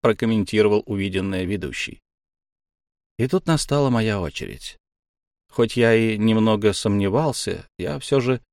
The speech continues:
решил последовать совету учителя и просто ударить этот камень без каких-либо навыков, а используя только свою физическую силу. Подойдя к измерителю, я внимательно посмотрел на свою цель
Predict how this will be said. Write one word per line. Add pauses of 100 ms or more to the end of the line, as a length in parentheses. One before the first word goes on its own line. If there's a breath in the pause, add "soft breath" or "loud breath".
(120)
решил
последовать
совету
учителя (220)
и
просто
ударить
этот
камень
без
каких-либо
навыков, (320 loud breath)
а
используя
только
свою
физическую
силу. (720)
Подойдя
к
измерителю,
я
внимательно
посмотрел
на
свою
цель